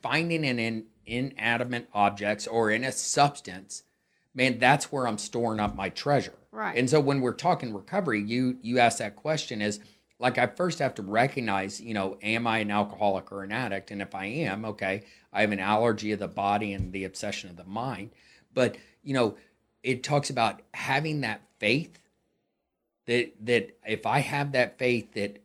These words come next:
Speaker 1: I can get that peace from my relationship with my God,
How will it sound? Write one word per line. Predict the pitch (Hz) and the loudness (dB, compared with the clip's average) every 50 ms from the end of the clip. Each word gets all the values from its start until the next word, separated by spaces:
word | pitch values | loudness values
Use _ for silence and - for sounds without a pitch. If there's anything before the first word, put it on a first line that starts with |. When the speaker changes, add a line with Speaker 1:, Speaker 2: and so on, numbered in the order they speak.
| _ - | _ -4
Speaker 1:
I | - 104 117 127 | 2 4 4 4
can | 127 - 139 123 | 2 0 -6 -8
get | 101 104 - 120 123 139 139 - | -8 -6 -2 0 0 0 0 0
that | 120 117 117 - - _ | -2 -2 -2 -2 -6 _
peace | - - 143 139 117 - - - - - - _ _ _ _ _ _ | -10 -6 -4 -4 -4 -4 -8 -14 -16 -18 -18 _ _ _ _ _ _
from | - 104 104 104 | -4 -2 0 2
my | 104 107 113 120 | 2 4 4 2
relationship | 123 120 123 113 113 110 110 - - 101 - - 113 101 - - | 2 0 0 2 2 2 2 0 -4 -8 -6 -4 -4 -4 -4 -6
with | 107 92 | -10 -8
my | 95 98 101 107 | -2 0 0 0
God, | 104 104 117 104 104 110 117 127 123 | 2 0 0 0 0 0 -2 -6 -8